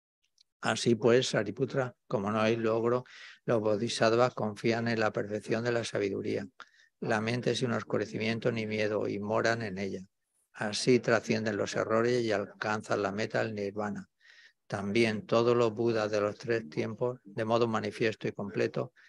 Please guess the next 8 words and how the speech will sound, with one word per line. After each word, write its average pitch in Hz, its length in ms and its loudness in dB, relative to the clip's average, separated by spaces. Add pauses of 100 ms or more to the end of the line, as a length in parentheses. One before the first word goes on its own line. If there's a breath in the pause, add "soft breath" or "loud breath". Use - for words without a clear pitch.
(180 soft breath)
despiertan 117 800 2
a 113 80 -2
la 110 80 -4
insuperable, 117 800 -2
perfecta 117 680 0
y 104 80 0
completa 113 480 0
iluminación, 104 720 -4